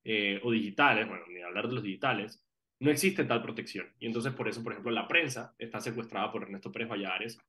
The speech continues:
va haciendo la misma lógica, eh, que está pasando con Ricardo Martinelli. Simplemente, el Pérez Valladares tiene suficiente plata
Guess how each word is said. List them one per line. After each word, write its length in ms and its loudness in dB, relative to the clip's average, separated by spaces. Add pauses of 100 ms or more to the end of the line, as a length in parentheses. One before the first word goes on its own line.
(320)
va 40 0
haciendo 200 2
la 100 4
misma 320 2
lógica, 440 -2 (180)
eh, 220 -6
que 80 -8
está 180 -6
pasando 280 -6
con 100 -4
Ricardo 260 -4
Martinelli. 440 0
Simplemente, 600 -2 (260)
el 300 -4
Pérez 200 0
Valladares 440 4
tiene 180 0
suficiente 540 0
plata 480 0